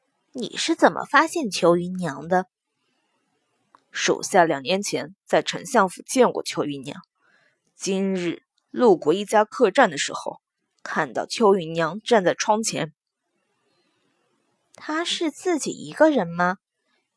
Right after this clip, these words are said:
你有没有看到祸水？”“小姐，两年前祸水中了毒，两年没有出现，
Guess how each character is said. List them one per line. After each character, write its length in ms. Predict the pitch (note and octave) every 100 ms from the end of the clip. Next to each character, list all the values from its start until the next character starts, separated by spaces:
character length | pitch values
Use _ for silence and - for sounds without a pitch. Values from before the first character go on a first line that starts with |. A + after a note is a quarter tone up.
| _
你 240 | A3+ G3+ G#3+
有 180 | G3
没 140 | D3+ F3
有 160 | G#3+
看 280 | G3 - C4
到 100 | A#3+
祸 340 | B3+ E4+ D#4+ D3+
水 240 | - - - _ _ _ _ _ _ _ _ _ _ _ _ _ _ _ -
？”“小 340 | - C#3 C#3
姐， 260 | - D3+ - _ _ _ _ _ _
两 300 | G3 F#3 -
年 160 | D#3+ G3
前 220 | - F3
祸 220 | A3+ G#3
水 160 | - -
中 180 | C4 F#3+
了 100 | -
毒， 280 | C#3+ E3 - _ _ _ _ _ -
两 360 | F3+ B2+ E2+
年 200 | G2+ F#3+
没 100 | A3+
有 140 | G3+ A#2+
出 220 | - -
现， 300 | - - -